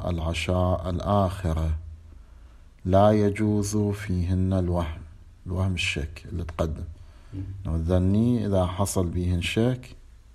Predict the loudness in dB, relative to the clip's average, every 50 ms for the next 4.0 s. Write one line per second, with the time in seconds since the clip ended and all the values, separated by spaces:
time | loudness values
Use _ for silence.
0 | -20 -20 -20 -20 -20 -20 -20 -20 -4 2 2 2 2 2 -2 -2 -2 -2 -2 -4
1 | -4 -4 -6 -6 -8 -8 -12 -16 -18 -20 -20 -20 -20 -20 -20 -20 -20 -20 -20 -20
2 | -20 -20 -20 -20 -20 -20 -20 -20 -20 -20 -20 -20 -6 -4 -2 0 0 -2 -2 -2
3 | -4 -4 -2 -2 -2 -2 0 0 0 -2 -4 -4 -6 -4 -4 -2 -2 -2 -4